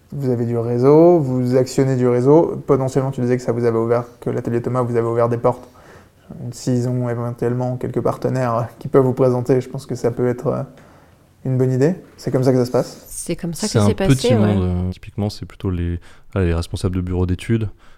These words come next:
Speaker 3: qui avaient connu d'autres, euh, ateliers avant et qui ont leur réseau. Donc tout le monde se connaît globalement, euh, en France, et donc ça t'ouvre effectivement des portes d'ateliers qui sont des ateliers de plus petite taille. Ils sont plus intéressés à prendre des, des, des marques avec des,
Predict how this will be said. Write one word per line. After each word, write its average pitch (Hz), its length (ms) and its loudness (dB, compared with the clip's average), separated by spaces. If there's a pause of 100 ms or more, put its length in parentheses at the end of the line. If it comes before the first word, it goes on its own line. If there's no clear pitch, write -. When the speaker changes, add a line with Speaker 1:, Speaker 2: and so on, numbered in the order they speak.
(120)
Speaker 3:
qui - 100 -20
avaient 87 140 -6
connu 87 260 -4
d'autres, 98 440 -2
euh, 87 160 -4
ateliers 87 320 -4
avant 107 420 0 (540)
et 101 60 -10
qui - 160 -8
ont 95 60 2
leur 90 180 2
réseau. 92 320 2 (500)
Donc 95 140 -12
tout - 100 -10
le 98 40 0
monde 95 120 -2
se - 80 -8
connaît 98 300 0
globalement, 92 580 0
euh, 87 680 -4
en 95 80 -6
France, 117 320 -2
et 101 60 -2
donc 101 240 0
ça - 180 0
t'ouvre 117 300 2
effectivement 101 720 2
des 90 80 2
portes - 380 -2 (520)
d'ateliers 98 580 4
qui - 80 -12
sont - 160 -2
des 87 80 2
ateliers 90 280 0
de 87 40 -8
plus - 160 -6
petite - 300 -6
taille. 104 260 2 (460)
Ils - 40 -16
sont - 180 -8 (120)
plus 123 340 -4
intéressés 101 520 2
à 107 80 4
prendre 107 260 0
des, 92 220 2
des, 90 480 -2
des 92 140 -4
marques 101 340 0
avec 90 180 0
des, 90 260 -4